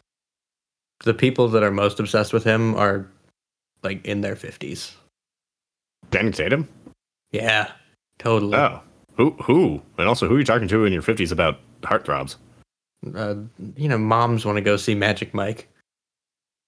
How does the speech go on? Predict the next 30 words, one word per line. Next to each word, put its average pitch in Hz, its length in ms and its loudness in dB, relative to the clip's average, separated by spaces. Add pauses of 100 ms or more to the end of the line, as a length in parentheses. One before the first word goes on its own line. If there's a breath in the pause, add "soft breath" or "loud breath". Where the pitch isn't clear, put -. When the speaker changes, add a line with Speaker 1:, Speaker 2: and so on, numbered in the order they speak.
(600)
Speaker 2:
Oh, 127 460 4 (520)
yeah, 135 200 8
that 123 120 4
makes 92 140 -4
sense. 73 220 -12 (580)
Speaker 1:
Yeah, - 220 -4 (180)
yeah. 120 300 4
Anybody 151 400 4
that's, 120 160 4
like, 104 120 2
in 107 140 2
high 107 140 2
school, 101 420 -4 (480)
like, 117 160 -10
sure, 107 480 -2 (640)
there's 110 320 0 (400)
a 113 160 0
few 117 280 4
of 101 140 0
them 101 200 -4
that 101 160 -4
are 98 100 -6 (120)
excited 98 380 -6
about 101 280 -2
it, 101 140 -2
but 101 200 -2
mostly 104 680 0
it's 95 140 -6
the 104 100 -4
moms. 101 580 -6